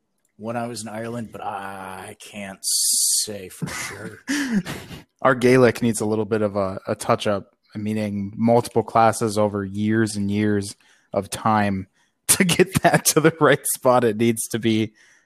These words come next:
Speaker 2: Uh, Beatha is probably close enough to that second, uh, second word there. Um, but as Quinn, uh, tries to find a little bit more on that, it sounds like we're gonna talk about it's made on the island of Ireland.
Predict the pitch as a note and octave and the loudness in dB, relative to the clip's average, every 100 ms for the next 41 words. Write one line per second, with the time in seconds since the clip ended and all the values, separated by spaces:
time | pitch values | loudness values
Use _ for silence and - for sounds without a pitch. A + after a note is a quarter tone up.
0 | - G#2+ G#2+ G#2 - A#2+ A2 C3+ C3 C3 | 0 4 4 2 -6 -14 2 6 8 6
1 | B2 G2+ G2 _ A2+ G#2+ - A#2+ A#2 G#2+ | 4 2 0 _ -6 -4 2 2 2 -2
2 | - A#2+ A2 A#2+ G#2+ G#2+ - G#2+ G2+ G2 | -2 0 0 -2 -2 -2 -4 -4 -4 -4
3 | - C3 B2 A#2 - _ _ _ _ - | -2 0 0 -2 -4 _ _ _ _ -8
4 | - F#2 - B2+ A2+ G2 G#2 G2 F#2 F#2+ | -6 -4 0 2 0 -4 -4 -4 -4 -4
5 | F#2+ F#2+ A2 _ _ _ _ _ - G2 | -4 -6 -8 _ _ _ _ _ 0 2
6 | F2+ F2+ - _ _ _ _ A2+ A2 - | 2 -4 -12 _ _ _ _ 0 2 0
7 | - C3+ A#2 A#2 C3+ - G#2+ G#2+ G2 - | 2 4 4 2 -2 -10 -6 -6 -6 -6
8 | - A#2 G#2+ B2 A2 A2+ A2+ G#2 G#2+ G#2+ | 0 2 2 2 2 4 2 2 4 4
9 | G#2 G#2 G2+ - G#2 G2+ G2 G#2+ G#2+ G#2 | 4 2 2 0 -2 -2 -2 2 2 0
10 | _ _ _ - A2 G#2 A#2 G#2+ A2 G#2 | _ _ _ -2 0 2 2 2 2 2
11 | G2 _ A#2+ G#2+ - A#2 A#2+ A#2 - A2 | 0 _ -4 -2 0 2 4 4 2 4
12 | B2+ D3 C#3 A2+ A2+ A2+ G#2+ G#2 G2 F#2+ | 6 6 4 4 4 4 2 0 -2 -4
13 | G2 G2 A2 | -6 -8 -10